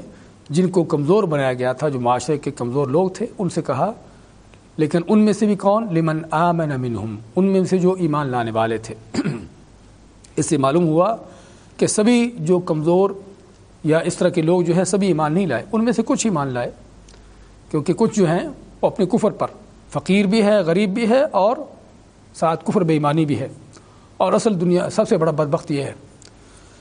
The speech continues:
<clears throat> اصل سب سے بڑا بدبخت، بدبخت یہ ہے کہ جو فقیر غریب بھی ہو، دنیا بھی اس کے اس انداز سے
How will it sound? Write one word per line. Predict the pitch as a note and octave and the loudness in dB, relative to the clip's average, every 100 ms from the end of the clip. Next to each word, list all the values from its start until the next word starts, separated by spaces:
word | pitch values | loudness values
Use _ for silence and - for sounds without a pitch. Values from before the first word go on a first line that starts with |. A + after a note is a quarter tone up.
| - | -2
<clears throat> | - D4+ A3+ - A#3+ F3 - - | 2 2 2 2 2 0 -4 -8
اصل | F3 F3+ | -4 -2
سب | - F#3+ | 0 0
سے | F#3+ | 2
بڑا | D#3 | 0
بدبخت، | D3+ D3 F#3 - E3 | -2 -2 -4 -4 -4
بدبخت | D3+ F#3+ G3 | -2 -2 0
یہ | F#3 | 0
ہے | C#3+ A#2+ | 0 -4
کہ | - | -4
جو | D3 F3+ C4 C#4 - - - - - - | 0 0 0 -6 -18 -20 -20 -20 -20 -8
فقیر | D#3+ F3 F#3+ | 0 2 2
غریب | D#3 F3+ A3 | 2 2 0
بھی | G3 G3 | 0 2
ہو، | A#3 C#4 - - - - - | 2 -2 -8 -20 -20 -20 -4
دنیا | D#3 F3+ A3 | 2 4 4
بھی | A3 | 2
اس | A3 | -2
کے | - G#3 | 0 0
اس | F#3 | 0
انداز | D#3+ F3+ F#3+ | 2 2 0
سے | A3+ | -2